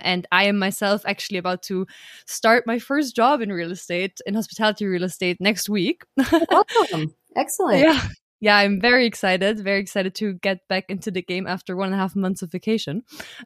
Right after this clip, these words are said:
Speaker 1: Um, and so, yeah, I'm just interested in your experience when you were starting out. You were so very young as well. And probably also, like, throughout your career, you faced often the, the situation where you are um,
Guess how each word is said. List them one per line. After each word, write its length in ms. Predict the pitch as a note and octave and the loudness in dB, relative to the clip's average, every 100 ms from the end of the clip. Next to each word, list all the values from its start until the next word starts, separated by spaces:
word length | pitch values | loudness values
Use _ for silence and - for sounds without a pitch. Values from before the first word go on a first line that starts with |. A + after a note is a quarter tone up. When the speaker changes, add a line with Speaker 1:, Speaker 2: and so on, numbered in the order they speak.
| _ | _
Speaker 1:
Um, 580 | G#3 G3+ G3+ G#3 G#3 G#3 G#3 - | 2 4 4 2 0 -2 -4 -2
and 500 | G#3+ G#3+ G#3+ G#3+ G#3 - A3+ | 2 4 4 2 -4 -6 -6
so, 100 | - | 0
yeah, 160 | A#3+ B3+ | 4 4
I'm 120 | C4 | 2
just 160 | D#4 | -2
interested 320 | C#4+ D#4+ E4 C4 | -2 0 0 0
in 80 | |
your 220 | C4 C4+ B3+ | 2 2 0
experience 800 | A3 - - B3 C#4 A#3+ A3 G#3+ | -2 -8 -2 2 4 2 0 -2
when 160 | G#3+ | 0
you 80 | A3 | 0
were 160 | B3 A#3+ | 0 0
starting 420 | - A3 G#3 G3+ | 0 2 2 4
out. 260 | G#3 G#3+ A3 | 2 2 0
You 80 | |
were 240 | G#3 G3+ - - | 0 0 -2 -10
so 380 | - - A3+ C4 G3 | -12 -2 0 0 0
very 280 | G#3 G#3 | 0 2
young 260 | F#3+ G3+ F3+ | 2 0 0
as 120 | F3 | 0
well. 320 | F3 F3+ E3 - | 2 4 2 0
And 340 | F3 F3 F3 - | 0 0 -4 -4
probably 460 | G3+ F#3+ F#3 F#3+ | -2 -2 -2 -2
also, 300 | E3 F#3 - | 0 -2 -4
like, 180 | F#3 E3+ | -6 -6
throughout 300 | - F#3+ F#3 | -4 -2 -2
your 80 | F#3+ | -4
career, 520 | F#3 - F#3+ F#3+ F#3 - - - - _ | -8 -6 0 2 0 -2 -18 -20 -20 _
you 100 | G#3 | -4
faced 420 | - - G3+ - - | -2 2 2 0 0
often 580 | G3+ - G3+ G3 G3 | 0 0 -4 -2 -2
the, 260 | F#3 F#3 F3+ | 0 0 0
the 80 | F3 | -2
situation 480 | - - F#3+ - G3 | -6 -2 0 0 -2
where 320 | F3+ E3+ F3 | 0 0 0
you 220 | F3 F3 | -2 -2
are 440 | E3 E3+ E3 E3+ - _ E3+ | 0 2 0 -2 -6 _ -4
um, 720 | E3+ E3 E3 E3 D#3+ E3 | -2 -2 -4 -6 -6 -10